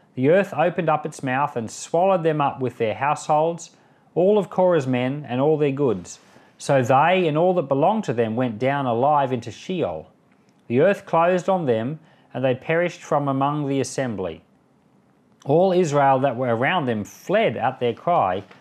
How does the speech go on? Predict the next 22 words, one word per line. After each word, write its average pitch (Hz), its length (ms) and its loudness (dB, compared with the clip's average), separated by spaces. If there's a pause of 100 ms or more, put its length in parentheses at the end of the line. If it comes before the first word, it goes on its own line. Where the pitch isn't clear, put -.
(240)
for 143 180 0
they 127 180 2
said, 123 440 -2
"Lest 202 320 -2
the 185 120 0
earth 196 200 0
swallow 190 540 0
us 233 300 -2
up." 107 340 -6 (920)
Fire 165 420 0
came 156 340 -4
out 165 240 -2
from 156 160 -4
Yahweh 135 380 2
and 113 180 -2
devoured 117 560 0
the 107 80 -6
two 156 240 -6
hundred 139 260 -4
and 113 80 -8
fifty 120 340 -10
men 107 380 -8